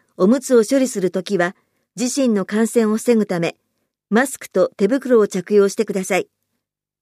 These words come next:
ノロウイルスには塩素系の消毒薬が効果的です。アルコールではあまり効果が期待できません。処理後は手洗いをしっかり行ってください。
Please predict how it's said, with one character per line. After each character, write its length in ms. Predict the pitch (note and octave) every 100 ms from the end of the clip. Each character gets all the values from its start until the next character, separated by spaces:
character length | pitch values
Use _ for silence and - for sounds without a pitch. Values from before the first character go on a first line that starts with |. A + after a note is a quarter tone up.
| -
ノ 140 | G#3+
ロ 140 | C4+ C#4+
ウ 60 |
イ 20 |
ル 100 | C4+
ス 160 | B3 G#3
に 140 | G#3
は 180 | F3 F#3 _ _ -
塩 160 | G#3+ B3+
素 160 | C4+
系 240 | C4 B3+ A#3
の 140 | G#3+
消 220 | A3 B3+
毒 240 | C4 C4 A#3+
薬 240 | G#3+ G3+
が 140 | G3 -
効 160 | - G#3
果 140 | G#3
的 180 | F#3+ F#3+
で 120 | F3
す。 180 | G#3 - _ _ _ _ _ _ _ _ _ -
ア 100 | G#3
ル 100 | C4
コ 140 | C#4+
ー 40 | C#4
ル 120 | C4+
で 140 | C4+
は 180 | G3+ G#3+ _ -
あ 100 | F#3+
ま 100 | B3
り 120 | B3+
効 220 | C#4 C4+
果 120 | B3
が 120 | G3 F#3+
期 100 | -
待 160 | A3
で 120 | F#3
き 120 | F3+ G3
ま 120 | F#3+
せ 140 | F#3+
ん。 60 | - _ _ _ _ _ _ _ _
処 100 | -
理 100 | A3+
後 140 | B3+ B3
は 180 | F#3+ G#3+ _
手 140 | G#3+ A#3+
洗 180 | A3+
い 120 | G#3 F3
を 60 |
し 160 | F#3+ -
っ 100 | -
か 100 | C4+
り 140 | C4
行 180 | - F#3
っ 160 | G3 F#3+
て 140 | F#3
く 60 | F#3
だ 100 | F#3+
さ 140 | G3
い。 100 | E3+